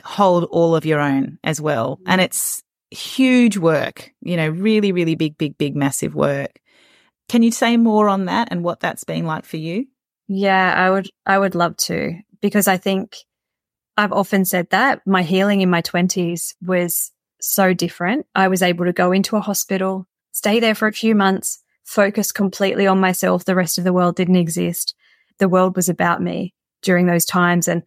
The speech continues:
Speaker 2: and healing just felt really, really different. And I think it's when you have a child who needs so much more from you, but then you have so much less to give because you're dealing with your own process of this.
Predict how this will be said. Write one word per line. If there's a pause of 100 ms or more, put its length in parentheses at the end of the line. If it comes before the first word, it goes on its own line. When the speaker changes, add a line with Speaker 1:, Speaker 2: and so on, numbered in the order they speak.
(480)
Speaker 2:
and
healing
just
felt (300)
really,
really
different.
And (600)
I
think
it's (760)
when
you
have
a
child
who (520)
needs
so
much
more
from
you, (640)
but
then
you
have
so
much
less
to
give
because
you're
dealing
with
your
own
process
of
this.